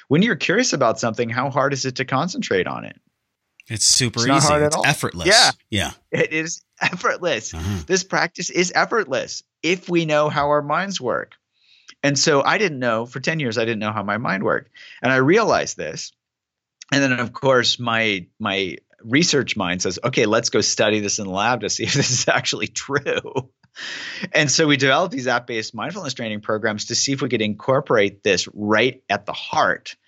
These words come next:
Speaker 1: and see if we could actually get meaningful clinical changes in, you know, in people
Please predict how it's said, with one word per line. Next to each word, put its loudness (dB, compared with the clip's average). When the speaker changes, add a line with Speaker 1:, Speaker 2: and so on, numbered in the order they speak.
Speaker 1:
and 2
see 2
if 0
we 0
could 0
actually 0
get 0
meaningful 0
clinical -6
changes -2
in, 0
you -2
know, 2
in -2
people 0